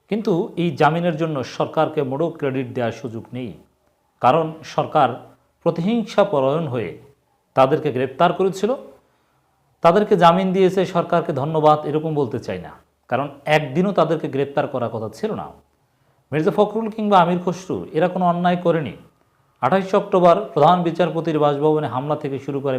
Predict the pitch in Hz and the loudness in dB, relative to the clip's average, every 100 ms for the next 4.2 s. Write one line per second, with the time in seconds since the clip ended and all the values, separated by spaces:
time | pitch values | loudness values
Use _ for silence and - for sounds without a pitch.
0 | 123 135 127 - - 120 - - _ _ | -4 -8 -8 -12 -2 -2 -2 -10 _ _
1 | _ _ - 120 131 185 165 151 175 170 | _ _ -4 -4 -2 0 0 0 0 0
2 | 139 175 180 175 170 160 151 170 - - | 0 -2 -4 -4 -4 -2 -4 -4 -6 -4
3 | 147 139 156 143 127 123 123 127 113 107 | -4 -2 -2 -2 -6 -6 -6 -6 -10 -4
4 | 160 139 | 2 2